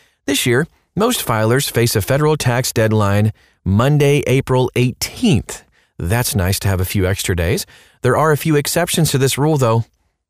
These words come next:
May sixteenth is the federal filing deadline for victims of winter storms in Tennessee, Illinois, and Kentucky. Thank you. That's really nice. It's also the deadline for victims of winter wildfires and winds in Colorado.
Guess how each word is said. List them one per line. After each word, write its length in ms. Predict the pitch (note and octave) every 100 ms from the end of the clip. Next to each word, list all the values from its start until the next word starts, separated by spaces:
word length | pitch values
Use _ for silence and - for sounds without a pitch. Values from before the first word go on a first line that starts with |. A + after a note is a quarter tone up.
| -
May 260 | B2 E3+
sixteenth 640 | F#3+ F#3 E3+ - A3+ C#3+ -
is 120 | G#2+
the 80 | G#2
federal 340 | F#2+ A#2 A#2+
filing 400 | G#2+ A2+ A2 A2
deadline 440 | F#2+ G#2 G#2 G#2 A2
for 160 | -
victims 380 | F#2+ G#2+ - G#2+
of 120 | G2
winter 260 | G2+ A2 G#2+
storms 480 | - A2 G2+ C3 B2
in 140 | F#2
Tennessee, 640 | - A2 G#2 - A#2 C3+
Illinois, 480 | G2+ A2 G2+ G2+ G#2+
and 180 | D#2+ G2
Kentucky. 580 | G2+ F#2+ G2+ F#2 C#2+ - _ _ _ _ _ _ _ -
Thank 340 | - B2+ A#2
you. 100 | F#2+
That's 200 | E2+ G#2
really 220 | A2 A#2 G2+
nice. 380 | F2+ D2+ - - _ _ _
It's 100 | -
also 260 | D3+ D#3+ D3+
the 120 | B2+
deadline 340 | A2 G#2+ G#2 G2+
for 140 | G#2+
victims 400 | G2 A2 A2+ G#2
of 120 | F#2+
winter 300 | F2+ A2+ -
wildfires 840 | G2 G2+ A#2+ F#2+ - C#2+ C#2+ E2 -
and 180 | G2+ F2
winds 460 | D#3 C3 F2+ F#2+
in 160 | - G2+
Colorado. 720 | - F#2 F2 G#2 G2 D2+ -